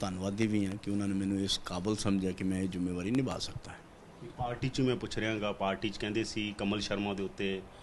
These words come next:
Speaker 2: ਅਨਿਲ ਜੇ-, ਅ, ਜੇਟਲੀ ਸਾਹਿਬ ਦਾ ਥੱਪੜ ਆ ਗਿਆ, ਤੁਹਾਡੇ ਤੇ ਕਿਹਦਾ ਥੱਪੜ ਆ ਗਿਆ?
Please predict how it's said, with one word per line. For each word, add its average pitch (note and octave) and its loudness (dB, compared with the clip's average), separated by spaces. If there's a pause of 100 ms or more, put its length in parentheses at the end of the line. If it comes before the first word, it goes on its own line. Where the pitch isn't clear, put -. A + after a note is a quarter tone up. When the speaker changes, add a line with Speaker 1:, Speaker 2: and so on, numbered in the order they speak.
(340)
Speaker 2:
ਅਨਿਲ A2 4
ਜੇ-, A2 4
ਅ, F#2+ 2 (260)
ਜੇਟਲੀ G#2+ 2
ਸਾਹਿਬ G#2 2
ਦਾ A2 4
ਥੱਪੜ G2 2
ਆ F2+ 0
ਗਿਆ, G2 -2
ਤੁਹਾਡੇ A2 2
ਤੇ A2 0
ਕਿਹਦਾ A2+ 4
ਥੱਪੜ F2 -6
ਆ C#2 -6
ਗਿਆ? C2 -12